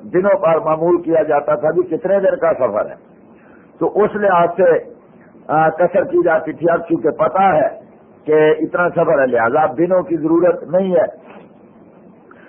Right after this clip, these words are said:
اب سفر کا ہی معاملہ ہوگا کہ اتنا کلومیٹر ہوگا، آ، یعنی کم و بیش بانوے یا پچانوے کلومیٹر ہوگا،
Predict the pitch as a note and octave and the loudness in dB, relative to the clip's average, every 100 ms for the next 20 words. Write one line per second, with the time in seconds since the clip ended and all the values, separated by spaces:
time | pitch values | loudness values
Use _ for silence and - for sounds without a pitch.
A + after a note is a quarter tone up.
0 | - - D#3+ D#3+ D#3+ D#3+ - F#3+ F#3+ F#3+ | -20 -4 -2 0 0 0 0 2 4 4
1 | F3+ F3 F#3 F3+ F3+ F3 F3 F3 F3+ E3+ | 4 2 2 2 4 2 0 0 0 2
2 | F3+ F3 F3 D#3+ D3+ F3+ - - - - | 0 0 0 2 2 2 2 0 -4 -20
3 | - - - D3 E3+ E3+ E3+ D#3 E3+ E3+ | -20 -20 -4 0 2 2 0 0 2 2
4 | E3+ E3 D#3+ D#3+ D#3+ E3 E3 D#3+ - - | 2 0 0 0 2 0 2 0 -2 -2
5 | D3+ E3 D#3 D#3+ E3 D#3+ D#3 D3+ B2 F3+ | 0 0 -2 0 0 0 -2 0 2 2
6 | - C#3+ | 4 0